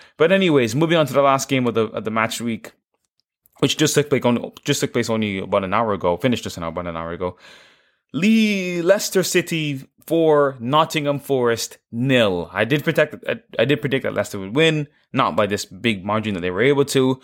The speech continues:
but there's only one name I'm gonna say, and he's also, again, spoiler alert, but I will get to that. He is my player of the, my player of the week by far. I think he's,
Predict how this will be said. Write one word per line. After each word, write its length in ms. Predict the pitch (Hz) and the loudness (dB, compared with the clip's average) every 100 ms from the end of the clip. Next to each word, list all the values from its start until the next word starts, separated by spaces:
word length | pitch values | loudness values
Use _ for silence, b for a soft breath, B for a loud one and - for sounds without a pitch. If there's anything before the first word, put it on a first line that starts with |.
| B | B
but 120 | - 151 | -4 -2
there's 120 | 143 | 2
only 200 | 185 202 | 2 2
one 320 | 208 254 233 | 4 4 4
name 160 | 190 170 | 4 4
I'm 120 | 156 | 4
gonna 160 | 151 | 2
say, 420 | 143 127 120 120 B - | 2 4 4 2 B -2
and 120 | 120 | 2
he's 140 | 131 | 2
also, 340 | 143 143 127 117 | 2 2 0 -2
again, 280 | 110 107 | 0 -2
spoiler 380 | 110 - 139 120 | -2 0 2 2
alert, 220 | 101 101 | 2 2
but 100 | - | 2
I 40 | 101 | 0
will 140 | 120 | 0
get 220 | 113 107 | 0 -2
to 60 | 104 | -2
that. 240 | 87 85 110 | -4 -4 -4
He 200 | 120 143 | 0 2
is 100 | 123 | 2
my 140 | 110 | 0
player 240 | - 101 | 0 -2
of 100 | 90 | -2
the, 140 | 87 92 | -4 -6
my 200 | 87 87 | -4 -6
player 240 | - 95 | -6 -6
of 80 | 87 | -4
the 80 | 92 | -2
week 280 | 107 113 - | -2 -2 -2
by 160 | 82 | -4
far. 600 | 80 - 131 127 117 110 b b b - - | -4 -2 2 4 4 0 b b b -12 0
I 160 | - | 0
think 280 | 123 135 - | 2 0 0
he's, 360 | 104 98 85 | -4 -4 -6